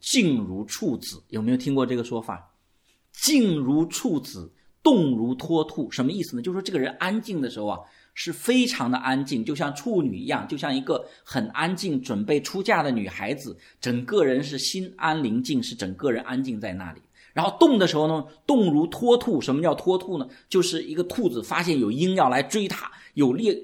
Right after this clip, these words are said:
有那些猎犬要来追它的时候，它就跑得非常的快，歘一下就跑掉。我们去看一些动物世界，有的时候真的看到说有兔子它跑得很快，然后甚至很快的猎豹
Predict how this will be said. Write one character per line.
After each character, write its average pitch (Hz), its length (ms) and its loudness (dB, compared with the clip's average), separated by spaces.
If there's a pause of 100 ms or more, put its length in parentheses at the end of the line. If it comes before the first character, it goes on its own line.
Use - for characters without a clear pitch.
有 143 200 2
那 170 120 0
些 165 100 0
猎 226 200 4
犬 113 160 0
要 131 100 0
来 135 80 2
追 175 220 0
它 170 160 -4
的 123 60 -12
时 123 40 -12
候， 120 60 -12
它 - 120 -12
就 170 120 -12
跑 - 200 -14
得 202 120 -12
非 254 180 -6
常 147 220 -6
的 135 80 -6
快， 135 200 -4 (280)
歘 - 340 -4
一 156 40 -2
下 135 180 2
就 123 100 -2
跑 92 220 -10
掉。 110 160 -2
我 104 100 -6
们 143 160 -2
去 160 140 -10
看 165 240 -4
一 151 40 -6
些 151 100 0
动 175 140 -6
物 151 120 -6
世 147 180 -6
界， 147 120 -2
有 117 100 0
的 104 80 -6
时 117 40 -4
候 123 60 -4
真 180 180 -4
的 170 80 -2
看 147 200 -4
到 120 120 -2
说 135 220 -6 (240)
有 110 160 -2
兔 180 260 0
子 107 260 -6
它 - 160 -10
跑 - 280 -8
得 139 100 -4
很 104 220 -8
快， 151 260 -2 (300)
然 127 200 0
后 170 180 2
甚 175 200 0
至 160 140 -4
很 104 240 -6
快 175 220 0
的 139 80 0
猎 185 240 4
豹 - 340 0